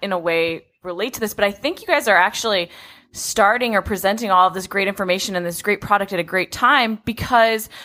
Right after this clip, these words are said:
cryotherapy is even so big and people are looking for that, you know,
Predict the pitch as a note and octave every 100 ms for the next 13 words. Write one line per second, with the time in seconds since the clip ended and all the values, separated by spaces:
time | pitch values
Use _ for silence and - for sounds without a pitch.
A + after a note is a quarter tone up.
0 | - - C4 B3 A#3+ C4+ E4 C4+ A3 F#3+
1 | F#3+ F3+ F3+ F#3+ F3 F#3 F3+ F#3+ - C4
2 | B3+ G3+ G#3 A#3 A#3+ A3+ A3+ G#3 G3+ F#3+
3 | F#3 - G3+ F3+